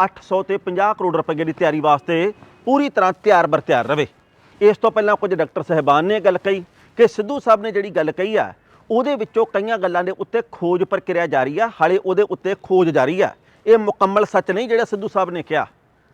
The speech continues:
ਇਹ ਗੱਲ ਨੂੰ ਇਵੇਂ ਨਾ ਮੰਨੋ। ਸਿੱਧੂ ਸਾਹਿਬ ਦੇ ਉਹਨਾਂ ਨੇ ਦਾਅਵੇ ਦਾ, ਤਰਕ ਦਾ ਖੰਡਨ ਕੀਤਾ। ਬਿਲਕੁਲ ਠੀਕ ਆ। ਡਾਕਟਰ ਸਾਹਿਬ ਸਰਵੋਤਮ,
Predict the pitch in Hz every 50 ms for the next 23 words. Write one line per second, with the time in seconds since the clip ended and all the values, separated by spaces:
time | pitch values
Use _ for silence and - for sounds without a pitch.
0 | _ _ _ _ _ - 214 247 269 208 208 185 196 202 233 262 - 233 190 190
1 | 202 208 208 240 254 226 196 175 165 123 - _ _ _ _ _ _ _ _ _
2 | - 226 208 240 277 269 - - 202 202 196 190 170 190 185 190 208 226 - -
3 | 196 202 208 202 202 190 190 208 151 101 - 160 208 214 254 254 208 196 175 160
4 | 156 170 - _ _ _ _ _ _ 233 208 202 - 220 185 185 175 175 - _
5 | - - 226 226 220 214 208 - 160 - - 131 113 - - _ _ _ _ _
6 | _ _ _ _ _ _ - 117 - 262 - - 294 - - - 170 135 - 110
7 | 95 - _ _ _ _ _ _ _ - _ 147 135 170 165 - 208 - - 214
8 | 214 214 208 - - 180 160 139 139 143 - 214 226 240